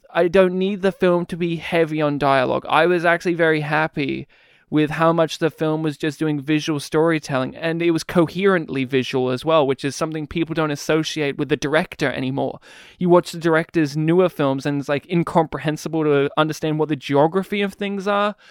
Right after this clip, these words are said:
the choreography, any of that. But I love Kurt Russell in this movie. I think he does just great little micro expressions, and it reminds you why this is a film. Films,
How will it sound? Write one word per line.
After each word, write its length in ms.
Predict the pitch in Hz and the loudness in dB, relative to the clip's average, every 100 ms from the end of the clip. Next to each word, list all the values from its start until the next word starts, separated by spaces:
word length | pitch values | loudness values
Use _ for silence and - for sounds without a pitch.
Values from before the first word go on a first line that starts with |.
| - | -14
the 80 | - | -12
choreography, 840 | - - 175 208 196 202 196 190 190 - - _ _ _ - | -2 2 4 4 2 -2 -2 -4 -8 -18 -20 _ _ _ -4
any 240 | 220 254 | 0 2
of 100 | 180 | 2
that. 240 | 143 113 | 2 0
But 160 | - 160 - | 0 0 2
I 480 | 185 214 214 214 - | 2 2 0 -4 -8
love 840 | 156 160 156 175 208 196 143 131 | -8 -4 -2 2 2 2 -4 -16
Kurt 300 | - - 135 | -10 0 0
Russell 460 | 139 147 - 139 135 | 2 0 0 -4 -4
in 200 | - 139 | -4 -4
this 220 | 135 120 | -4 -4
movie. 500 | 151 170 202 156 131 | -4 -2 -2 -2 -4
I 140 | 131 160 | -4 -4
think 420 | - 226 226 - - _ _ _ _ _ _ _ - | -4 -4 -6 -12 -20 _ _ _ _ _ _ _ -12
he 200 | - 170 | -6 0
does 520 | 170 175 160 151 - _ _ _ _ _ | 2 4 2 -4 -16 _ _ _ _ _
just 220 | 180 - | -6 -2
great 340 | 170 190 220 | 2 4 2
little 220 | 185 202 | 2 2
micro 720 | 170 151 151 160 - 170 156 | 2 2 2 0 0 2 2
expressions, 840 | 156 147 - - 156 151 - 131 127 | 2 -4 -8 -4 2 2 2 -4 -4
and 140 | - | -2
it 80 | 180 | -2
reminds 640 | 190 185 180 190 220 196 202 | 0 2 2 2 -2 -4 -4
you 160 | 220 | -4
why 300 | 190 165 165 | 0 2 2
this 240 | 160 165 170 | 2 -4 -4
is 120 | 151 | -6
a 60 | |
film. 580 | 139 - 165 143 - 131 - _ _ | -8 -4 -2 -2 -4 -12 -20 _ _
Films, 800 | - 214 240 254 254 247 - - | 2 6 6 4 -2 -6 -12 -16